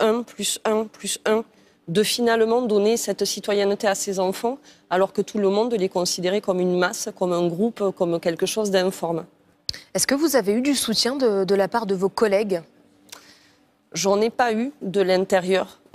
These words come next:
Speaker 1: Euh, de l'extérieur, oui, et j'ai eu le soutien des anciens salariés, ben, euh, Christelle, Bernadette, Didier, les anciens lanceurs d'alerte qui ont été, euh, mis en examen en mille neuf cent quatre-vingt-quinze, mille neuf cent quatre-vingt-dix-neuf,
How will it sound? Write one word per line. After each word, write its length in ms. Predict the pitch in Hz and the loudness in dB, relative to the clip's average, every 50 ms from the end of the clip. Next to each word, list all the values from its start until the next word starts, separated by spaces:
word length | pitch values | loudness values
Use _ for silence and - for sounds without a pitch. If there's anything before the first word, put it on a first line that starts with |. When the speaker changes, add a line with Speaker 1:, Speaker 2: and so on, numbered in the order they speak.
| - - - | -10 -4 0
Speaker 1:
Euh, 260 | 175 180 170 170 170 | 2 2 4 4 2
de 140 | 160 156 202 | 2 2 2
l'extérieur, 640 | 208 208 208 - - - 208 190 185 202 196 190 185 | 2 0 0 -2 -2 -2 -2 -2 0 0 0 0 0
oui, 260 | 196 196 226 269 294 - - | 0 0 0 -2 -2 -2 -2
et 80 | 196 | -4
j'ai 300 | 190 160 170 190 190 190 | -2 -2 -2 -2 0 0
eu 20 | 190 | 0
le 120 | 180 185 | -2 -4
soutien 400 | 180 - 196 - - 233 220 220 | -4 -6 -10 -6 -4 -2 -2 0
des 200 | 185 180 170 180 | 0 -2 -2 0
anciens 360 | 220 233 226 - - 220 220 | 0 -2 -2 -2 -4 -4 -2
salariés, 500 | 214 - 196 185 185 175 180 196 226 285 - | -2 0 0 0 0 -2 -2 -4 -4 -4 -6
ben, 260 | - 170 160 185 185 175 | -8 -4 0 0 2 2
euh, 260 | 180 170 170 165 165 | 2 2 2 2 0
Christelle, 440 | - - 202 190 - - 208 220 277 - - _ _ _ _ _ _ _ - | -2 -4 -4 -4 0 0 0 0 0 -4 -14 _ _ _ _ _ _ _ 0
Bernadette, 580 | 170 180 175 175 175 170 175 190 220 - - 254 262 _ _ _ _ _ - | 2 2 4 4 4 2 2 0 0 -2 -6 -10 -10 _ _ _ _ _ -10
Didier, 440 | 165 156 165 202 180 170 202 208 233 | -8 -4 -4 -2 0 2 2 2 2
les 460 | 226 185 180 180 175 170 170 165 175 | 2 2 2 2 2 2 2 2 0
anciens 300 | 196 196 202 - - 220 | 0 0 0 0 -2 -2
lanceurs 360 | 214 196 180 185 - 202 185 | 0 0 -2 -2 -2 -2 0
d'alerte 360 | 175 175 175 175 196 - - 190 | 0 2 2 0 0 -2 -8 -10
qui 140 | - - | -6 -2
ont 60 | 180 170 | 0 0
été, 360 | 170 170 - - 196 180 175 | 0 0 -2 -2 0 0 0
euh, 240 | 170 151 156 156 156 | 0 0 0 -2 0
mis 380 | 170 190 214 233 240 220 190 | 2 2 4 2 2 2 2
en 100 | 202 185 | 0 0
examen 420 | 185 185 180 165 185 180 180 180 233 | 0 0 0 0 -2 0 0 0 -2
en 180 | 247 208 180 | -2 0 0
mille 140 | 185 185 190 | 0 0 0
neuf 120 | 180 185 | 0 0
cent 160 | - - 190 180 | -2 -4 -4 -4
quatre-vingt-quinze, 680 | 180 180 - - 180 170 175 175 - 196 190 190 190 | -4 -4 -4 -4 -4 -4 -4 -2 -2 -4 -4 -4 -4
mille 120 | 185 180 175 | -4 -2 -2
neuf 140 | 165 160 | -2 -2
cent 240 | - - 180 170 165 | -4 -4 -4 -4 -4
quatre-vingt-dix-neuf, 800 | 165 175 165 - 180 170 170 165 165 - - 180 208 - - | -4 -4 -4 -4 -2 -4 -4 -4 -6 -4 -4 -4 -4 -4 -8